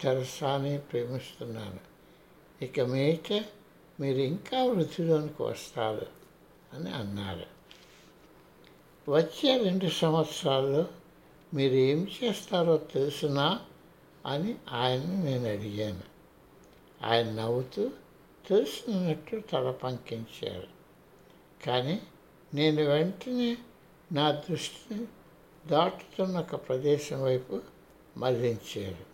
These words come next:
రామతీర్థుల వారు తమ జీవితాన్ని ముగించడానికి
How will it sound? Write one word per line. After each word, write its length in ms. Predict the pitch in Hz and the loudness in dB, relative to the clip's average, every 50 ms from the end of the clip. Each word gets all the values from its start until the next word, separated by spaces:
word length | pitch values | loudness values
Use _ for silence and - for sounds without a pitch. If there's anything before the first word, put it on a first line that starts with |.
| - - - - - - - - - - - - - - - - - - - - - - - - - - - - - | -20 -20 -20 -20 -20 -20 -20 -20 -20 -20 -20 -20 -20 -20 -20 -20 -20 -20 -20 -20 -20 -20 -20 -20 -20 -20 -16 -6 0
రామతీర్థుల 880 | 139 139 147 180 214 240 277 285 - - 294 285 - - - - 240 208 | 2 4 4 4 4 2 2 0 0 0 -2 -2 -2 -6 -2 2 6 6
వారు 520 | 151 135 139 135 123 131 165 233 262 226 - - - - - - - - - - - - - | 8 8 8 8 8 6 6 4 4 -2 -6 -12 -16 -20 -20 -20 -20 -20 -20 -20 -20 -10 -2
తమ 180 | 151 147 156 151 | 0 2 2 2
జీవితాన్ని 880 | 135 - - 156 165 196 220 233 233 226 - - 226 214 202 196 175 160 | 0 0 -2 -2 0 2 2 2 0 0 -2 -4 -2 0 2 2 2 2
ముగించడానికి 1080 | 147 135 135 135 143 147 143 143 - - 139 143 139 139 131 131 127 - - 180 - | 0 0 -2 -2 -2 -2 -4 -4 -6 -4 -2 0 0 0 -2 -4 -6 -8 -10 -10 -10